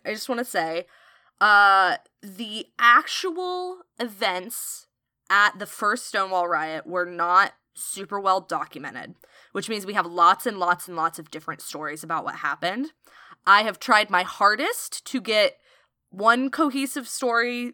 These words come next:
that is pretty widely accepted, um, but that's not always going to be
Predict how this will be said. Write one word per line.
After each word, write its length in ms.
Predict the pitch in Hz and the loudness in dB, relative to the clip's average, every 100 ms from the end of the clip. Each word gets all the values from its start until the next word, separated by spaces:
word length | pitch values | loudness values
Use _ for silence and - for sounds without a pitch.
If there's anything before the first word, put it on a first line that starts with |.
| _ | _
that 220 | 202 185 | -2 0
is 260 | 190 175 - | -2 -8 -12
pretty 320 | - 240 226 208 | -8 -8 -8 -12
widely 680 | 180 185 185 180 180 175 | -8 2 2 2 -2 -6
accepted, 640 | 170 - 165 151 240 269 320 349 _ _ _ _ _ - | -6 -6 -6 -6 -4 -4 -4 -8 _ _ _ _ _ 2
um, 340 | 196 185 175 | 6 6 4
but 120 | 165 220 | -2 0
that's 200 | 214 220 | 0 2
not 300 | 208 196 190 | 6 6 6
always 380 | 196 202 202 - | 2 0 -2 -6
going 280 | 196 190 185 | -2 -2 -2
to 100 | - | -12
be 500 | 160 180 175 175 175 | -12 -12 -10 -10 -12